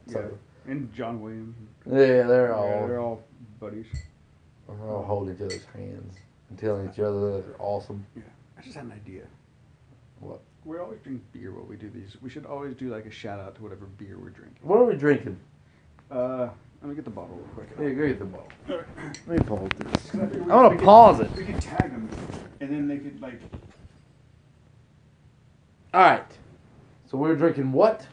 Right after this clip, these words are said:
Speaker 2: We're drinking, okay, this is something I brought back from Ireland, so you probably, I don't think you'll be able to find it anywhere.
Speaker 1: Find it on Amazon. You can get anything on
Speaker 2: I, uh,
Speaker 1: Amazon.
Speaker 2: <laughs> sure. Firstborn child.
Speaker 1: I said so.
Speaker 2: Uh, but it's from Galway,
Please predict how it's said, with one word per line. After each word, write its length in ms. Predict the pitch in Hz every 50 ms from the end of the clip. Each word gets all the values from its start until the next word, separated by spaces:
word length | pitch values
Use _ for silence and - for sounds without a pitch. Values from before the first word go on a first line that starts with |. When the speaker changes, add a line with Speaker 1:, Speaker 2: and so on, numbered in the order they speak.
| - - -
Speaker 2:
We're 180 | 151 156 160
drinking, 480 | 147 131 160 160 156 156 147 143 143 143
okay, 160 | 151 147 143
this 160 | 127 135 131
is 80 | 156 143
something 320 | 156 160 156 147 139 139
I 140 | 131 139 139
brought 320 | 135 127 143 131 123 117 -
back 220 | 123 120 117 117
from 160 | - 120 120
Ireland, 500 | 117 113 113 113 113 110 113 110 107 104 104
so 420 | - - 117 110 113 107 110 110 -
you 340 | - 117 117 113 113 113 113 - _ _ _ - _ _
probably, 440 | - - 156 156 170 170 160 147 147 - - _ _ _ _ -
I 60 | 135
don't 200 | 131 131 - - -
think 200 | - 123 120 -
you'll 100 | 113 107
be 60 | 107
able 120 | 104 104
to 60 | 98 98
find 240 | - 101 101 104
it 80 | 104 107
anywhere. 400 | 101 104 101 98 98 95 95 98 - _ - _ _ _ _ _
Speaker 1:
Find 140 | - 165 151
it 40 | 135
on 160 | 123 117 120
Amazon. 460 | 127 139 139 107 113 110 107 110 113 110 - -
You 60 | 139 156
can 40 | 143
get 100 | 127 117
anything 300 | 123 135 127 120 104 98
on 160 | 98 101 113
Speaker 2:
I, 160 | 156 170 165
uh, 200 | 156 151 147 - - 170 131 123 127 117 147 240
Speaker 1:
Amazon. 520 | 277 - - 285 - - - 262 262 -
Speaker 2:
<laughs> 580 | 269 277 - - - - - - - - - - - - - - - - _ - - - - - -
sure. 140 | - - - - -
Firstborn 520 | - 151 135 123 - 123 123 131 127 120 113
child. 360 | - - 123 110 107 104 101
Speaker 1:
I 120 | 139 170 165
said 320 | - - - 190 165 139
so. 180 | 139 127 - - - - - - - - _ _ _ _ _ _ _ _ _ -
Speaker 2:
Uh, 220 | 147 131 123 120 117 120 135
but 100 | 147 156
it's 100 | 165 156
from 500 | - 185 185 180 170 165 160 - 151 139
Galway, 720 | 135 160 165 170 175 175 165 160 147 123 135 131 139 143 139